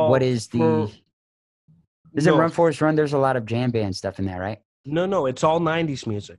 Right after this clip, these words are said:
Speaker 1: Nineties music, nineties music.
Speaker 2: Yeah,
Speaker 1: That's what
Speaker 2: yeah.
Speaker 1: it was. I was thinking K P three. K P three's
Speaker 2: Yeah,
Speaker 1: got a
Speaker 2: no,
Speaker 1: lot
Speaker 2: it's
Speaker 1: of
Speaker 2: all
Speaker 1: mixed
Speaker 2: good.
Speaker 1: stuff. Yeah, yeah, that's
Speaker 2: Oh,
Speaker 1: right.
Speaker 2: yeah. Uh, K P three stuff, we do anything from Bill Withers to,
Speaker 1: Mm-hmm.
Speaker 2: uh, you know, the John Mayer stuff or The
Speaker 1: Right.
Speaker 2: Dead,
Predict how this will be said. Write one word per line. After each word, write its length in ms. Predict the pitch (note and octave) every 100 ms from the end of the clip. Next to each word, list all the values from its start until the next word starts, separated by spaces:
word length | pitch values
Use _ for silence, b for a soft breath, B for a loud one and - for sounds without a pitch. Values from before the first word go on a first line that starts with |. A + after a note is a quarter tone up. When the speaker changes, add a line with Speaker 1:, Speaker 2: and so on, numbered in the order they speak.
| _
Speaker 1:
Nineties 420 | - D#3 F3+ D3+ A#2+
music, 300 | A#2 G2 G#2+
nineties 260 | A#2+ G#2
music. 240 | G2 F2+ C#3
Speaker 2:
Yeah, 100 | -
Speaker 1:
That's 80 | -
what 60 |
Speaker 2:
yeah. 120 | -
Speaker 1:
it 40 | -
was. 80 | F#2+
I 100 | C#3
was 140 | E3+
thinking 240 | G3+ F#3+ D#3
K 160 | F3+
P 140 | E3 D#3+
three. 240 | C#3 C#3+
K 180 | C3 D#3+
P 140 | E3
three's 220 | D#3+ D3+ E3+
Speaker 2:
Yeah, 140 | G3
Speaker 1:
got 40 |
a 20 | B2
Speaker 2:
no, 60 |
Speaker 1:
lot 160 | B2 -
Speaker 2:
it's 80 | G#2+
Speaker 1:
of 60 |
Speaker 2:
all 60 | -
Speaker 1:
mixed 180 | - E3
Speaker 2:
good. 80 | C3
Speaker 1:
stuff. 260 | A#2 G2+
Yeah, 160 | C#3+ D3
yeah, 220 | C#3+ A#2
that's 180 | A#2 -
Speaker 2:
Oh, 40 | D#3
Speaker 1:
right. 80 | E3+
Speaker 2:
yeah. 260 | F3 B2 - - - -
Uh, 140 | D3 C#3
K 180 | - A3
P 120 | G#3
three 200 | - F#3
stuff, 300 | - E3+ -
we 100 | D#3+
do 560 | D3+ D#3+ D#3+ D#3 D3 - -
anything 440 | D3 D3+ D#3 C#3+
from 180 | C#3+ A#2
Bill 220 | B2+ D3+
Withers 560 | D3+ C3+ C#3 C#3+ C#3 -
to, 440 | - A#2 A2 G#2+
Speaker 1:
Mm-hmm. 220 | A2 A2+
Speaker 2:
uh, 100 | G2+ G2+ _ _ _ b b -
you 80 | B2
know, 80 |
the 60 | A2+
John 260 | - A#2+ A#2+
Mayer 220 | A2+ A2+
stuff 380 | - A#2 A2 -
or 80 |
The 100 | G#2+
Speaker 1:
Right. 120 | A#2+ A2
Speaker 2:
Dead, 400 | A2 G#2+ G#2+